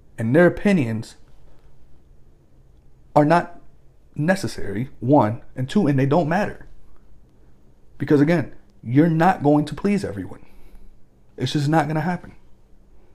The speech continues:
Number six, what's good for someone else may not be good for you.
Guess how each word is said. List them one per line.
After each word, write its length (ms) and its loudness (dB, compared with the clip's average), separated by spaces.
Number 220 4
six, 420 2
what's 240 4
good 200 6
for 100 0
someone 360 4
else 400 0
may 200 2
not 160 2
be 100 2
good 160 4
for 120 -6
you. 160 -8